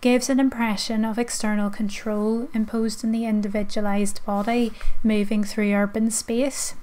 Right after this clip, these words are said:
The runner and the driver are constantly in frame, although filmed from different distances, with the second screen in both installations depicting an alternative version of the first.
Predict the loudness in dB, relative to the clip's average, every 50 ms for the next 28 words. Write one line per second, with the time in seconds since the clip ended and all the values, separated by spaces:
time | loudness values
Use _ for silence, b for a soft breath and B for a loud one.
0 | -4 -2 0 0 2 2 4 4 6 6 4 4 2 2 2 2 4 4 4 4
1 | 4 2 2 2 2 2 0 0 0 0 -2 -2 -2 -2 -2 -2 -2 -2 -2 -2
2 | 0 0 -2 -2 0 2 2 2 2 2 2 0 0 -2 -4 -4 -2 0 0 2
3 | 2 2 2 2 0 -2 -2 -2 0 2 2 0 0 -2 -2 -2 0 2 2 2
4 | 2 0 -2 -2 -2 -2 -2 -2 -4 -6 -6 -6 -6 -4 -4 -4 -4 -6 -6 -6
5 | -6 -6 -4 -4 -4 -4 -4 -6 -6 -6 -6 -8 -10 -12 -14 -8 -2 -2 0 2
6 | 2 0 0 0 -2 -2 -2 -2 0 0 0 0 -2 -2 -2 -2 -2 0 0 0
7 | 0 0 0 0 0 -2 0 0 0 0 0 -2 -4 -4 -4 -4 -4 -4 -4 -4
8 | -2 0 0 2 0 0 -2 -4 -4 -4 -4 -2 -2 -2 -4 -2 0 0 2 2
9 | 4 4 4 2 2 -2 -4 -8 -4 -2 -2 0 0 -2 -4 -4 -4 0 0 0
10 | 0 0 -2 -2 -2 -2 -2 -2 -4 -8 -6 -2 -2 -2 0 -2 -4 -6 -6 -6
11 | -8